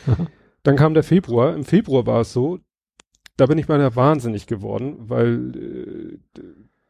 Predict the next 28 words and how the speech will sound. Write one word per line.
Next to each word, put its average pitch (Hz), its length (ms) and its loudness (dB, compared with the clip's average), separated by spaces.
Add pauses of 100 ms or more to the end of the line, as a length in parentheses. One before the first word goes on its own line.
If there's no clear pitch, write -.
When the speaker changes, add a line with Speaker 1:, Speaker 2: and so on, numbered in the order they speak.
(260)
Speaker 2:
ich - 160 -2
da 131 220 4
auch - 160 -8
gerade 131 260 4
irgendwie 131 400 -2
wohl 123 420 0
auch - 180 -8
eine 131 180 2
Hirnsperre 120 680 2
hatte 139 220 2
und 127 120 -6
da 131 60 4
nicht 127 160 -2
gleich 127 200 4
drauf 117 220 -4
gekommen 143 320 -2
bin, 123 200 -4
was 113 160 -4
denn 113 220 -4
die 117 100 -6
Ursache 123 360 -2
sein 127 260 -4
könnte. 117 340 -8 (1700)
Die 147 140 -2
Leute 151 240 2
starten 151 260 0
unser 139 180 -2
Programm 147 400 -6